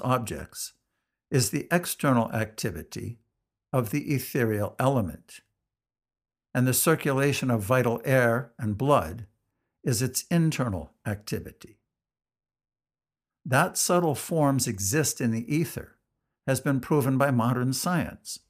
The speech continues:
by transmission of television, by which forms or photographs of one place are transmitted to another place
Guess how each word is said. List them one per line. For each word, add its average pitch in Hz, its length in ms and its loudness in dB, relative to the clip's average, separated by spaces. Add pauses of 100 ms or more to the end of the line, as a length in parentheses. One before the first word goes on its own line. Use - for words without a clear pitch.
(540)
by 147 140 0
transmission 151 680 -2
of 147 120 -4
television, 113 600 -2 (1080)
by 127 180 4
which 143 220 0
forms 131 840 -2
or 131 140 -2
photographs 104 840 -2 (120)
of 104 140 -6
one 151 380 2
place - 500 -10 (800)
are 135 80 2
transmitted 156 720 0
to 139 100 0
another 135 420 4
place - 580 -12